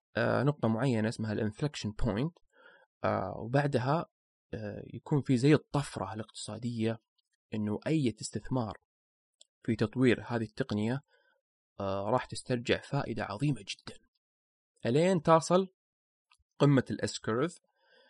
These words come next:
آه، وتصل نقطة اسمها، آه، the point of diminishing return.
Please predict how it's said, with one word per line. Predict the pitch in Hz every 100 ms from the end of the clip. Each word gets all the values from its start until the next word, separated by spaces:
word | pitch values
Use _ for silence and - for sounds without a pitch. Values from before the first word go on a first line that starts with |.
| _ _ _ -
آه، | 104 104 101
وتصل | 113 147 135 131
نقطة | 151 - 131 147
اسمها، | 147 127 127 147 156 _ 110
آه، | 117 107 107 107 110
the | 117
point | - 151 160 120
of |
diminishing | 110 110 139 135 113 95
return. | - 113 101